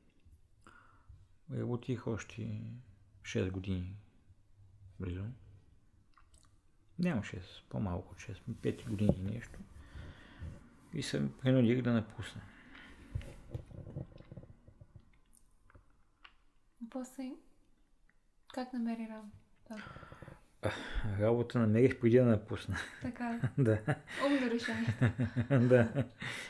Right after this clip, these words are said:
Speaker 1: Естествено, аз никога не, няма да, да се оставя. Просто работа си търсих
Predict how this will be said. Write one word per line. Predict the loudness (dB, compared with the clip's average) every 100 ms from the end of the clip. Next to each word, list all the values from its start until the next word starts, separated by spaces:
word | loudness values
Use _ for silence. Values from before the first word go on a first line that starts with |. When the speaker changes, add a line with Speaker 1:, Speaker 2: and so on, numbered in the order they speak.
| 2
Speaker 1:
Естествено, | 2 4 4 4 4 6 6
аз | 6 4 0
никога | 4 4 4 4 4 4 4
не, | 6
няма | 8 8 8 6
да, | 6 4 -6 -10 -2
да | 0
се | 4
оставя. | 2 4 6 6 4
Просто | 4 2 0 -6 -4 0 2 8
работа | 8 8 4
си | -2 2
търсих | 2 2 0 -2